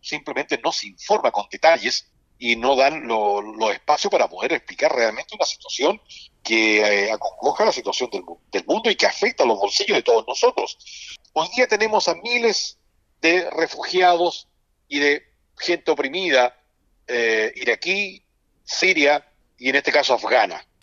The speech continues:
que pululan en Europa y en todas partes del mundo. Salen los mensajes neonazis que no queremos a los musulmanes,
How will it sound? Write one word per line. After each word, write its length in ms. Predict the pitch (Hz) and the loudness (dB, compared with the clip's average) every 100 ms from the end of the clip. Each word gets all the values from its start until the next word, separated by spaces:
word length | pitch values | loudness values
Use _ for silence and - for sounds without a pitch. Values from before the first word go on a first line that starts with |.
| _ | _
que 140 | - 147 | -6 -4
pululan 540 | 143 147 214 226 208 196 | -2 0 2 4 2 2
en 140 | 156 | 0
Europa 600 | 147 143 202 196 190 180 180 | 0 2 2 4 2 2 -2
y 80 | |
en 120 | 139 - | -6 2
todas 180 | 175 | 2
partes 320 | 143 165 - 143 | 4 0 0 0
del 140 | 123 | 0
mundo. 400 | 113 - - - _ _ _ _ | -4 -12 -16 -20 _ _ _ _
Salen 420 | - 196 196 180 | 0 2 2 2
los 160 | 165 - - _ | 0 -2 -14 _
mensajes 840 | 135 135 - 180 147 143 131 - _ _ _ _ _ _ | -6 -4 2 2 4 -2 -4 -8 _ _ _ _ _ _
neonazis 880 | - 135 139 143 185 175 - 131 - _ _ _ _ _ _ _ _ | -2 2 2 4 4 4 -2 -6 -10 _ _ _ _ _ _ _ _
que 120 | 143 | 0
no 140 | 147 170 | 0 0
queremos 300 | 160 180 160 | 2 2 2
a 20 | |
los 80 | 143 | 0
musulmanes, 600 | 123 131 127 113 95 | -8 -6 -2 -2 -4